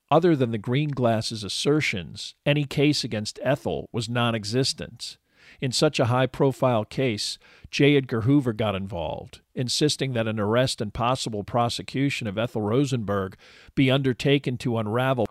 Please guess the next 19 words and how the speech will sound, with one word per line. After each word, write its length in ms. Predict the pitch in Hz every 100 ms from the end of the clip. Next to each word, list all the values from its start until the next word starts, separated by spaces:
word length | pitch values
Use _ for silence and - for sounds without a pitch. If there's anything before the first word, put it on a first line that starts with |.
| -
what 160 | 139
was 160 | 131 127
believed 440 | - 127 135 143
to 80 | -
be 240 | 120 110 -
a 120 | 117
sizable 680 | - - 127 135 123 107 92 123
espionage 720 | 127 - 117 101 95 95 101
ring. 400 | 98 90 87 - _ _ _ _ _ -
But 180 | 131
Hoover 320 | 110 151 160 131
was 220 | 113 110
not 340 | 117 127 131
the 140 | 113 -
only 440 | 143 165 127 104 92
typically 440 | - 139 123 110
grandstanding 920 | 101 113 117 123 123 - 123 113 107
public 380 | 98 131 117 110
official 600 | - - 127 120 - 87